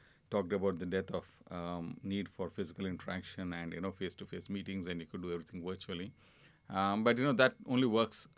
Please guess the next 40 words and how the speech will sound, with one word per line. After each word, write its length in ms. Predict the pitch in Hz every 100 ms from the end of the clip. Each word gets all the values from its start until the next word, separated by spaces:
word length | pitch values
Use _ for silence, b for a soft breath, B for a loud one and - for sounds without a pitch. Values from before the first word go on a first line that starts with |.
| 120
uh, 300 | 104 98 101 -
only 160 | 113 107
so 200 | 104 104
far, 280 | - 92 95
and, 140 | 92
you 80 | 87
know, 260 | 98 120 98
um, 400 | 90 90 87 90 b b b _ -
um, 400 | 90 87 90 98
and 100 | 92
there 100 | 101
is 100 | 98
still 160 | 113
the, 280 | 104 95 95
uh, 120 | 98
last 380 | 92 92 95 -
mile, 220 | 98 92 87 - b b _
uh, 80 | 95
that 120 | 95
you 120 | 95 92
still 200 | - 104
need 300 | 95 92 -
to, 240 | 95 87
uh, 420 | 87 85 85 82
do 300 | 82 95 90 95
physically 420 | - 92 92 95
in 100 | 85
many 200 | 90 101
ways, 380 | 85 90 95 - b b b _
um, 400 | 87 87 87 92
when 120 | 95 92
it 160 | 82
comes 220 | 95 90
to, 140 | - 95
like, 220 | 87 85
you 40 | 90
know, 100 | 90
establishing 600 | - 92 87 90 - 85
chemistry, 440 | 92 85 - 90
trust, 420 | - 92 - -